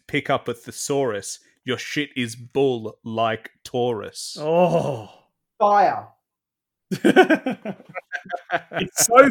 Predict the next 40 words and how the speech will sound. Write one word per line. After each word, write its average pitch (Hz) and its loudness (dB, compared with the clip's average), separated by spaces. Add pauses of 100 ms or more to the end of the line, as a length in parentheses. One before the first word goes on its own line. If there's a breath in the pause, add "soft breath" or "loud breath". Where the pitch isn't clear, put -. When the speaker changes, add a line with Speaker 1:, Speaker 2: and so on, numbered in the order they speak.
(120)
Speaker 2:
fire, 226 10
it 180 6 (120)
didn't 233 0
even 220 0
make 208 2
the 185 0
top 202 6
five. 170 0 (500)
Speaker 3:
Nah. 147 -8
Speaker 1:
Yeah. 131 0 (720)
Speaker 3:
I 151 -16
couldn't 202 -8
get 185 -2
past 170 0
that - -4
shitty 147 -10
accent, 131 -10
but 139 -12
the 143 -18
violin 165 0
was 123 -14
good. 131 -20 (600)
Speaker 2:
Oh, 294 10
God. 247 2
Speaker 1:
Oh, 127 -2 (240)
you 170 4
are 165 6
so 165 4
underplaying 139 0
this. - -10 (500)
Speaker 2:
Yeah. 73 -10 (640)
Look, 180 -8
you're 208 4
both 240 6
wrong 202 6
in 190 2
your 180 4
own 175 2
special 160 -2
ways. 127 -8